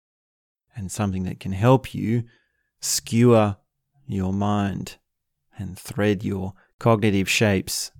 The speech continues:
<laughs> if that's not too much of a mind-bending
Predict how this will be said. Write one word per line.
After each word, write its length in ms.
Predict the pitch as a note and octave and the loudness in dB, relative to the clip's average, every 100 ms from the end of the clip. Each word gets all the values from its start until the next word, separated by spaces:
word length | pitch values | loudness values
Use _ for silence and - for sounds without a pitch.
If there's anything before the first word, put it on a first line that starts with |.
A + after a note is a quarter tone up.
| - | -20
<laughs> 1600 | - - E3+ C#3+ B2+ G#2+ - - _ _ _ _ F#3+ - - - | -12 0 2 2 0 -4 -8 -14 _ _ _ _ -14 -14 -16 -2
if 160 | D#3+ | 0
that's 280 | - A2+ - | 4 2 2
not 200 | A2+ G2+ | -2 -2
too 180 | - A2+ | -2 0
much 240 | G2+ G2+ | 0 -2
of 100 | G#2 | -6
a 100 | G2 | -6
mind-bending 960 | F#2 G2+ G#2 G#2+ G#2 - G#2 F#2+ G2 A#2+ | -6 -2 0 2 0 -2 -4 -2 -6 -10